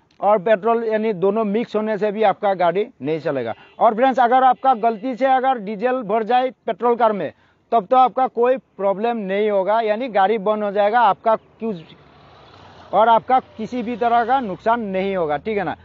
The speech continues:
लेकिन friends, अगर वही चीज़ अगर आपका पास मतलब diesel गाड़ी है, तो आप गलती से petrol pump में मतलब petrol डाल दिया हो, ठीक है, तो उस time जो है आपका साथ friends कुछ भी हो सकता है, गाड़ी में आग लग सकता है,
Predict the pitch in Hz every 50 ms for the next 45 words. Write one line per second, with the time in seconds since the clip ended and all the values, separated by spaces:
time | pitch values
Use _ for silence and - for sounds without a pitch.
0 | _ - _ - 143 190 214 202 269 262 254 220 247 269 277 254 - 226 196 214
1 | 214 254 269 269 233 - 220 220 226 254 277 254 190 269 262 214 254 214 208 247
2 | 254 254 254 240 - - _ - 262 262 254 240 _ _ _ - 240 240 208 -
3 | - 175 185 202 202 240 226 180 175 208 214 202 240 240 240 233 233 220 226 226
4 | 214 208 202 196 - _ _ _ _ _ - 202 226 220 220 214 185 170 214 208
5 | 185 226 214 185 233 190 196 214 185 214 214 208 202 208 208 208 208 214 220 208
6 | 208 202 226 226 - _ - - 185 160 170 196 202 196 185 185 175 165 151 143
7 | 147 139 135 127 123 127 156 175 151 135 110 - _ _ _ _ _ _ - 233
8 | 247 247 233 233 196 - - 240 247 247 247 240 226 240 226 233 240 247 220 214
9 | 165 - 233 226 - 220 185 147 - _ _ _ _ _ - 175 196 190 165 -
10 | _ - 190 202 175 160 160 196 202 190 180 170 - 165 143 - - 131 120 107
11 | 95 127 139 143 151 156 156 156 151 165 170 156 170 165 - _ 175 156 - -
12 | 175 156 151 147